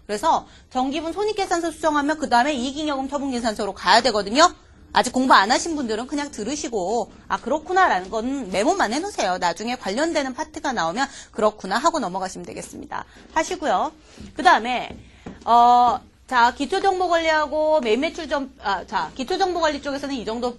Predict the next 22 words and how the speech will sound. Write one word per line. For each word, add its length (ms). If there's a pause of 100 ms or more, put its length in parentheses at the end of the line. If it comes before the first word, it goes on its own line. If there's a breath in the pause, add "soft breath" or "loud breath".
(140)
변-, 380
변동 340
사항이 360
있고요. 440 (560 loud breath)
메인 260
매출 300
점표도 420
좀 160 (320)
변경 360
사항이 240
있어요, 240
여러분. 320
여러분, 360
메인 220
매출 340
점-, 160
여러분이 500
느끼시기에는 800
제가 260
봤을 200
때는 340
뭐, 280